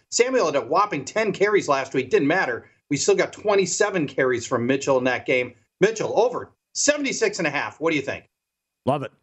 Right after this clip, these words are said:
Speaker 2: Excellent. Uh, and a great job by Shanahan that through all these injuries, they still had the seventh-ranked rushing attack. And, I mean, the first game, it was Sherm-, uh, Sermon who had thirty yards.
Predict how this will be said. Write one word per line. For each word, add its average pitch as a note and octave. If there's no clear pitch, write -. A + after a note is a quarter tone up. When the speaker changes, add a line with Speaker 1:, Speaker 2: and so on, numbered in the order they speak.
Speaker 2:
Excellent. B2
Uh, A2
and B2
a A#2
great C#3
job C#3+
by A#2+
Shanahan A#2
that A2+
through B2+
all C#3
these B2
injuries, G#2+
they A#2
still C#3
had B2
the A2+
seventh-ranked B2+
rushing A#2
attack. G#2+
And, G2
I F#2
mean, B2+
the A2+
first C4
game, D3
it F3
was C3+
Sherm-, A#3+
uh, B2+
Sermon A3
who B2+
had C#3+
thirty F#3
yards. G3